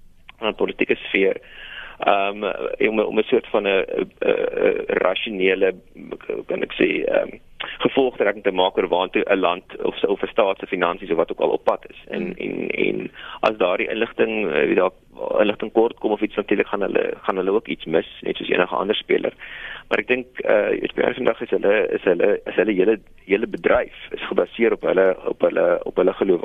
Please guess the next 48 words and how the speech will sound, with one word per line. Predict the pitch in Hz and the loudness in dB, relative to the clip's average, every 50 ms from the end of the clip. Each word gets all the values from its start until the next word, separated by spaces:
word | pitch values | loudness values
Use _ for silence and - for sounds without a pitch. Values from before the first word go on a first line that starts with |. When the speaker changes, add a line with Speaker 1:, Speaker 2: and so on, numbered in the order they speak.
| - - | -2 -2
Speaker 1:
op | - 92 95 - - | -2 -2 -2 0 0
hulle | - 85 90 | 0 0 0
geloofwaardigheid, | - 92 92 87 80 73 73 73 76 - - - 127 117 | 0 2 2 2 2 2 2 2 2 0 0 0 0 0
dat | - 98 - - | 0 -2 -4 -2
hulle | - 90 90 | 0 0 0
akkuraat | - - - 98 90 82 78 78 80 92 - - - - - - | 0 0 0 0 2 4 4 2 2 0 -2 -4 -16 -20 -18 -14
skuld | - - - - - - 107 98 95 - - - - _ | -10 -6 -6 -4 0 0 0 0 -2 -8 -16 -20 -12 _
kan | - 95 92 90 | -2 -2 -2 0
waardeer | 82 80 85 - - 73 76 69 78 98 127 - - | 0 0 0 0 -2 -4 -2 0 2 2 2 0 -2
en, | - - | -2 -2
en, | 92 90 87 90 92 - | 0 0 0 -2 -4 -2
en, | - - 90 87 90 - - - - - - - - - - | 0 0 0 2 0 -2 -4 -4 -4 -4 -2 -4 -4 -4 0
en | - 92 92 92 90 90 90 | 2 2 2 2 0 0 0
maatskappye | 87 82 - - - - - - 87 95 98 104 | 0 0 0 -2 -6 -4 0 0 2 2 2 0
wat | 90 90 92 - - | 0 -2 -4 -4 -2
van | 101 92 | -4 -2
hulle | 87 90 | -2 -2
dienste | 85 87 87 - - 85 | -2 -2 -2 -2 -2 -2
gebruik | - 95 90 - 76 - - | 0 2 2 2 0 0 -4
maak, | 101 98 - | -6 -6 -4
beleggers | - 71 73 67 - - 117 - - | 0 0 0 0 0 -2 -6 -6 -6
en | 87 | -4
so | - - 90 92 | 0 2 2 2
aan, | 101 98 - - | 2 -2 -4 -2
ehm, | - 95 - - 95 | 0 0 0 0 -2
vereis | - - - - - - - | -4 -2 0 0 0 0 0
dat, | - - - - | -2 -4 -2 -2
weet, | 95 98 - - - - - - - | -4 -4 -4 -4 -6 -6 -6 -6 -2
dat | - 101 - - | 0 0 0 0
dit, | 95 92 - - | -2 -2 -2 0
dat | - - | 0 0
dit | - - - | 0 0 0
goed | - 147 - | -2 -2 0
gedoen | - - 101 85 58 - | 0 -2 -2 -2 -6 -6
word. | - - - - - _ _ _ - - - - - - - - | -10 -12 -12 -14 -18 _ _ _ -20 -20 -20 -20 -20 -12 -4 0
Speaker 2:
So | - 50 | 2 2
Speaker 1:
Ehm, | 50 - - - - - - 50 - - - - - - - - | 2 0 -2 -4 -4 -6 -6 -12 -12 -12 -10 -10 -10 -10 -12 -12
so | - - - - | -4 2 2 4
ek | - - - | 4 2 2
dink, | 127 131 135 - - - | 0 -2 -2 -4 -6 -4
ek | - - - | -4 -2 0
dink | 131 131 120 107 92 | 0 -2 -2 -2 0
daar | - 85 80 82 92 110 117 113 - | 2 2 4 4 4 4 4 4 2
is, | 104 - - - | 0 -4 -4 -10
is | - - - | -8 -4 0
manipulasie | 98 90 92 - - 92 90 82 80 87 - - - | 0 0 0 0 0 2 4 4 2 2 -2 -4 -8
miskien, | - - - - - - 52 - - - - - | -14 -14 -12 -8 -6 -6 -6 -6 -6 -8 -8 -6
eh, | - - - - - - | -4 -4 -2 -2 -2 -4